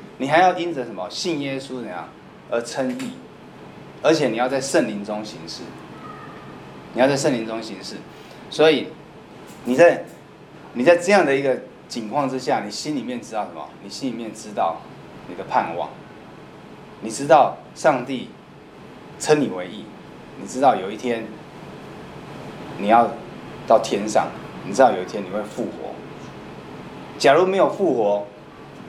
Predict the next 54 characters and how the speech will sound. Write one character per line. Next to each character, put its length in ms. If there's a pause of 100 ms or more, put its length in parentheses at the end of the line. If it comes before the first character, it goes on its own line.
(120)
保 160
罗 180
有 60
说 240 (440)
：“那 140
我 40
们 120
信 200
这 80
干 140
嘛？ 80 (1080)
不 120
如 100
去 240
什 80
么？ 180 (560)
吃 160
吃 200
喝 160
喝 180
嘛， 160
我 60
们 120
等 80
一 60
下 80
就 100
去 160
吃 220
大 180
餐 200
啊， 200
反 160
正 140
就 140
是 100
要 140
怎 60
样？ 100 (580)
反 180
正 160
只 200
有 80
罪 400
被 180
赦 260
免， 260 (600)
其 220
实 240
是 160
没 180
有 140
什 120
么， 220